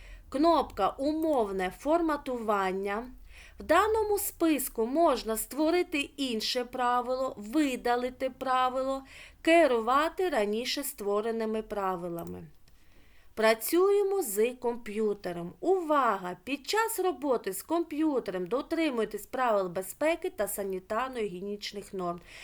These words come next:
Для виконання завдань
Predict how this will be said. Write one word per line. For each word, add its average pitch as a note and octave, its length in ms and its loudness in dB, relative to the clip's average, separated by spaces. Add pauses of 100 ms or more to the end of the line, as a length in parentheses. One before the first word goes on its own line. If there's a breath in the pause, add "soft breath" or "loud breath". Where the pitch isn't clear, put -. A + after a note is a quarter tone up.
(220 loud breath)
Для D4+ 280 2
виконання D4 880 0
завдань B3 920 -2